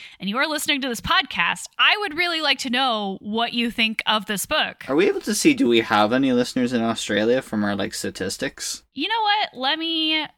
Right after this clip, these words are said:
Speaker 1: let me see. I can actually look up somewhat where our
Speaker 2: I have the page open near where my,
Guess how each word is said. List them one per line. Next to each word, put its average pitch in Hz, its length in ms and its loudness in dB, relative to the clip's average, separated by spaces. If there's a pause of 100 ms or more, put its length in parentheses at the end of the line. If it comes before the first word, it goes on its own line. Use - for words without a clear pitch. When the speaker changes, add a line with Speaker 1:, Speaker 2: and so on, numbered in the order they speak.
Speaker 1:
let 226 160 -4
me 277 80 -2
see. 339 340 0
I 233 160 2
can 269 160 -4
actually 294 480 0
look 240 240 -8
up 220 300 -2 (880)
somewhat 247 920 -4 (1300)
where 190 480 -4
our 175 560 -4
Speaker 2:
I 123 120 6
have 143 200 4
the 147 80 -4
page 135 300 2
open 113 360 6
near 107 240 4
where 101 300 0
my, 101 540 0